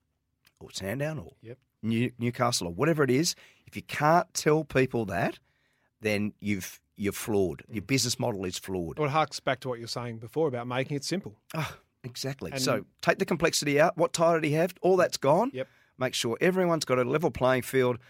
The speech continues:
Speaker 1: and you can tell people what's going on.
Speaker 2: Yep.
Speaker 1: So important.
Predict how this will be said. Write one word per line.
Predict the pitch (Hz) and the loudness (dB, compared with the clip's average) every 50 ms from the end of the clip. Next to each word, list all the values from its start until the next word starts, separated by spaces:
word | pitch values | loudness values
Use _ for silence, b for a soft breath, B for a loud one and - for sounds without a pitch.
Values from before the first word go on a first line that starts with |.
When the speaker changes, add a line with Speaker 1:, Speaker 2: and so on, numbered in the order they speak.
| b b b b | b b b b
Speaker 1:
and | 98 104 | -6 -6
you | 98 90 | -6 -4
can | - 98 92 | -6 -6 -4
tell | - - - 156 147 143 156 | -4 0 2 4 4 4 2
people | 147 - - 135 135 127 127 117 | 0 2 2 2 2 2 0 -2
what's | 107 123 120 - - | 0 -2 -2 -2 -4
going | - - 110 101 107 104 98 98 | -2 -2 0 0 0 0 -2 -2
on. | 95 90 92 92 67 65 - _ - | -2 -2 -2 -4 -6 -10 -16 _ -12
Speaker 2:
Yep. | 131 123 - | -10 -10 -6
Speaker 1:
So | - - - - 123 110 113 | -4 -2 0 0 2 0 0
important. | 107 - - 107 90 82 76 65 71 | -2 -2 -4 -6 -6 -6 -8 -12 -18